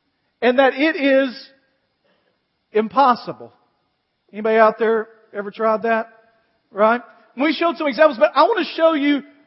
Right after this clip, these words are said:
what came out of those pictures, all right? 'Cause we actually got a really good picture. I hope it comes up. It was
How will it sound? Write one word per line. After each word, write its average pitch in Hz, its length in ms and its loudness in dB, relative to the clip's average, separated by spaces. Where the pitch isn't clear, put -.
what 277 340 2
came 302 260 0
out 277 220 2
of 254 80 0
those 247 220 2
pictures, 196 480 -10
all 220 60 0
right? 262 180 0
'Cause 254 180 -4
we 294 160 2
actually 254 640 -2
got 269 420 2
a 247 80 0
really 269 280 -4
good 247 160 -10
picture. 226 200 -4
I 226 60 2
hope 262 240 2
it 233 140 -2
comes 226 240 -8
up. 214 160 -2
It 196 60 -4
was 208 220 -4